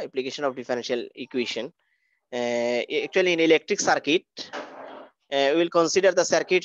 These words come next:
made up of voltage source। This is the actually elements, charge, current, resistance, re-, আহ, inductance, capi-, আহ, capacitance, electromotive force,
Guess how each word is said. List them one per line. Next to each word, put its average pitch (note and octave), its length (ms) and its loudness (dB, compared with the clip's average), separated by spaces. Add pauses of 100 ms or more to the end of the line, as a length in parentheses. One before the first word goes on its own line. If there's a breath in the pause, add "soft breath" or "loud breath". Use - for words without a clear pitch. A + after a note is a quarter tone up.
made D#3 260 4
up C#3+ 220 4 (120)
of D3 180 4 (120)
voltage D3+ 420 2
source। C#3 380 0 (280)
This C#3 180 -8
is D3+ 100 -12
the D#3 80 2
actually C#3+ 380 0
elements, C3+ 460 -2 (400)
charge, C#3+ 340 2 (100)
current, C#3 420 0
resistance, C3+ 760 -4
re-, C3 320 -2 (540)
আহ, C3 160 -4
inductance, C3+ 680 -2
capi-, D#3 400 -8
আহ, C3 280 -6 (100)
capacitance, C3 680 -6 (300)
electromotive C#3+ 640 -8
force, C#3+ 380 0